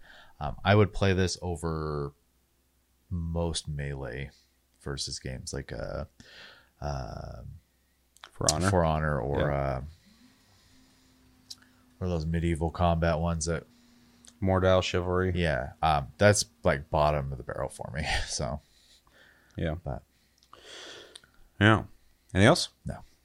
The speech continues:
Speaker 1: I rambled enough.
Speaker 2: All right, so I got a really mixed opinion on this game, and, and that mix comes from, uh, technical issues that have been around since the game has come out up until when we played. They are not gone. Um, those issues being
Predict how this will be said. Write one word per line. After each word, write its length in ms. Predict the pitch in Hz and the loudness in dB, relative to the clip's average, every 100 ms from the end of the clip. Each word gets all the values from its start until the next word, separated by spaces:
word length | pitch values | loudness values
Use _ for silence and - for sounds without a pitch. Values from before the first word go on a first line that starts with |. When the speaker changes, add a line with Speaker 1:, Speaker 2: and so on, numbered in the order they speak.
| - | -6
Speaker 1:
I 160 | 87 | -2
rambled 360 | 76 71 65 65 | -2 -4 -6 -8
enough. 280 | 67 76 - _ _ - - 107 | -8 -8 -10 _ _ -20 -8 6
Speaker 2:
All 80 | |
right, 160 | 107 101 | 6 8
so 100 | 117 | 8
I 40 | |
got 140 | 135 135 | 10 10
a 60 | |
really 380 | 92 101 101 92 | 10 8 8 8
mixed 400 | 90 90 90 - | 6 4 4 0
opinion 320 | 90 - 90 | 0 2 2
on 60 | 87 | 2
this 120 | 87 | 0
game, 380 | - 90 90 87 | 0 2 2 0
and, 240 | 87 87 82 | -2 -2 -4
and 260 | 92 87 87 | -2 -2 -2
that 160 | 90 | 0
mix 340 | 92 95 - - | 2 2 2 0
comes 300 | - 90 85 | 2 2 2
from, 400 | - 87 85 82 - - - - | 2 2 2 -2 -8 -18 -14 -8
uh, 120 | 82 | -6
technical 420 | - 104 101 87 87 | 4 4 4 0 2
issues 380 | 85 90 80 - | 2 0 0 0
that 240 | 80 - | -2 -2
have 160 | 87 87 | -2 2
been 120 | 90 | 2
around 220 | 87 87 | 2 2
since 200 | - 92 | 0 -2
the 140 | - 87 | -2 -2
game 300 | 92 90 90 | 2 2 2
has 180 | 95 | 0
come 260 | - - 87 | 0 0 2
out 300 | 92 165 - - | 4 2 0 -4
up 140 | - | 0
until 460 | 98 - 104 95 - _ _ | 0 2 2 2 -2 _ _
when 180 | 92 98 | 2 4
we 80 | 90 | 4
played. 500 | - 98 85 71 - - | 2 4 4 2 -10 -8
They 100 | 82 | -2
are 80 | 87 | 2
not 200 | 95 95 | 2 4
gone. 380 | 98 80 71 - - - _ | 2 2 -4 -10 -20 -20 _
Um, 640 | - 80 76 73 69 71 95 - | -4 -2 -4 -6 -8 -10 -12 -6
those 180 | - 87 | 0 4
issues 400 | 101 - 101 87 | 4 4 4 0
being 480 | - 95 87 85 78 | 0 2 2 0 -4